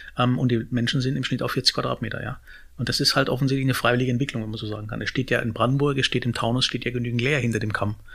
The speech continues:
Ähm, offensichtlich ist es halt eine gesellschaftliche Veränderung, wie man leben möchte. Und, äh, ich kann kritisieren, dass sie so wenig Quadratmeter nutzen. Aber ich find's ökologisch natürlich gut, dass sie so wenig Quadratmeter nutzen,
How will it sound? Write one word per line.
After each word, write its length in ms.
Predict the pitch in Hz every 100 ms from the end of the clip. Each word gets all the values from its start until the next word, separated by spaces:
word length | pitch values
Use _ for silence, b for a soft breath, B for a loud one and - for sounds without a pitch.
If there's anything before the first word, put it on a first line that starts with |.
| B B B
Ähm, 220 | 120 117
offensichtlich 420 | 117 127 131 139
ist 100 | 131
es 140 | 139 -
halt 120 | 131
eine 80 | 127
gesellschaftliche 500 | 123 165 120 110 107
Veränderung, 540 | 113 113 117 139 151 B B
wie 80 | 139
man 120 | 120
leben 200 | 110 127
möchte. 280 | 135 135 -
Und, 320 | 127 120 113 -
äh, 200 | - -
ich 100 | -
kann 200 | 117 110
kritisieren, 420 | 117 113 113 117
dass 80 | 110
sie 80 |
so 180 | 117 110
wenig 200 | 113 110
Quadratmeter 500 | 110 110 131 139 113
nutzen. 380 | 110 110 165 165
Aber 160 | - 113
ich 100 | -
find's 220 | 120 -
ökologisch 400 | 120 117 135 131
natürlich 280 | 127 127 -
gut, 140 | 170
dass 100 | 127
sie 100 | 110
so 100 | 107
wenig 160 | 107 104
Quadratmeter 420 | 110 104 110 107
nutzen, 380 | 110 - 147